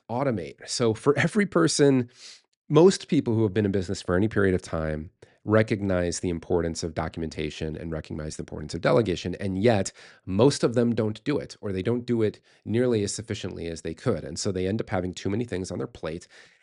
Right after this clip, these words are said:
And it's compounded because I think a lot of times the, the impediment to delegation is that they haven't documented the process, if they're honest. And that sounds hard.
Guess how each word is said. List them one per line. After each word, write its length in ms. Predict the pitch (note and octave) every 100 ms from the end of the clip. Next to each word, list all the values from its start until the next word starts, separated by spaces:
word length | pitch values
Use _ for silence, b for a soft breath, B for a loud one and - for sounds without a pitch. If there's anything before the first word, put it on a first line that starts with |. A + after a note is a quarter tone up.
| B
And 360 | A2+ G2+ G2+ F#2+ - _ _ _
it's 160 | B2 A2+
compounded 480 | A2+ - C4 C4+
because 460 | A#2 A#2+ B2+ A2+ G#2+ -
I 60 |
think 200 | G#2+ A#2
a 40 | A2
lot 200 | A2+ C3
of 60 |
times 320 | C#3+ A2+ G#2
the, 300 | - G2+ F#2+ b b -
the 280 | G#2 G#2+ G#2+
impediment 760 | G#2+ - D3 E3 C3+ B2+ A#2
to 200 | - B2+
delegation 720 | A2 C#3 D3 G2+ F#2+ - G#2+ G#2+
is 200 | G2 F2+
that 140 | G2
they 100 | F#2+
haven't 260 | G2 G#2+ A2
documented 480 | C3 C#3 G#2+ E2+ D#2
the 80 |
process, 500 | - E2+ - D#2+ -
if 120 | - -
they're 240 | F2+ E2
honest. 340 | D2+ - - -
And 180 | F2+ F2
that 160 | E2+
sounds 320 | - F2 F2+ G#2
hard. 400 | - B2 C2